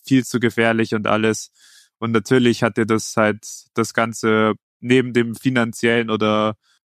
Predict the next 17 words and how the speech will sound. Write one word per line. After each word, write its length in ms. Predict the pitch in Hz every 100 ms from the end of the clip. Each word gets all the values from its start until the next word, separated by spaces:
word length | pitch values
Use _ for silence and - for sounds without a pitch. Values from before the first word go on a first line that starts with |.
| -
ähm, 360 | 107 110 107 -
karrieretechnischen 840 | 120 123 120 - 120 123 110 113
Aspekt 540 | 107 - 117 - -
schon, 520 | - 110 110 113 113 - _
sag 220 | - 110
ich 140 | 104
mal, 360 | 113 107 107 107
am 140 | - 110
meisten 680 | 110 117 - 113 107 107 107 _
nicht 280 | 123 127 -
Angst, 440 | 120 135 135 - 113
aber 560 | 110 113 110 110 107 _ _ _ _ -
Respekt 480 | 117 - 117 113 110
eingeflößt, 760 | 104 104 107 110 107 104 -
wo 80 | 107
du 100 | 107
dann 480 | 107 107 107 107 107